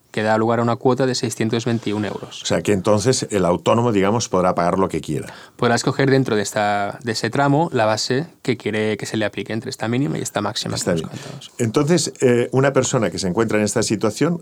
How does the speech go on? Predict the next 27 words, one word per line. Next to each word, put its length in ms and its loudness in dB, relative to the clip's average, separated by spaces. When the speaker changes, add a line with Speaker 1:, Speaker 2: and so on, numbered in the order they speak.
Speaker 2:
¿cómo 240 6
va 100 4
a 60 4
poder 240 2
cambiar? 360 -2
Imagínate 500 -2
que 40 -4
una 160 2
persona 580 0
en 280 -4
los 180 -4
primeros 400 0
meses 300 0
del 100 -2
año 180 0
dos 140 -2
mil 140 0
veintitrés, 480 0
pues, 200 -4
está 420 0
en 160 -2
una 160 0
base 240 2
de 60 0
dos 160 0
mil 120 0
doscientos. 640 -8